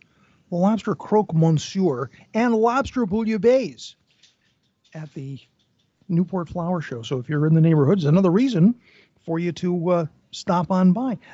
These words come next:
The salmon, well, that is being tasted here at Dave's in, uh, four easy breezy steps,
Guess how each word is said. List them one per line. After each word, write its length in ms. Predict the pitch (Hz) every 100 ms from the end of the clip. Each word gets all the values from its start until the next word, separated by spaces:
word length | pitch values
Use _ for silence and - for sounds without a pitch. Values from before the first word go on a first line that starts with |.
| -
The 140 | 175
salmon, 560 | 175 220 233 262 320 320
well, 120 | 233
that 260 | 208 269 262
is 200 | 202 165
being 1300 | 156 202 180 170 165 160 156 151 143 143 135 139 139 _
tasted 480 | - 220 202 - 160
here 320 | 131 185 175
at 260 | 170 160 131
Dave's 500 | 180 170 214 311 - _ _ _ _ _
in, 420 | - 156 147 143 139
uh, 180 | 131
four 360 | 123 - 220 202 226
easy 460 | 233 269 196 214
breezy 640 | 143 175 226 233 190 190
steps, 760 | 156 - - 220 285 - -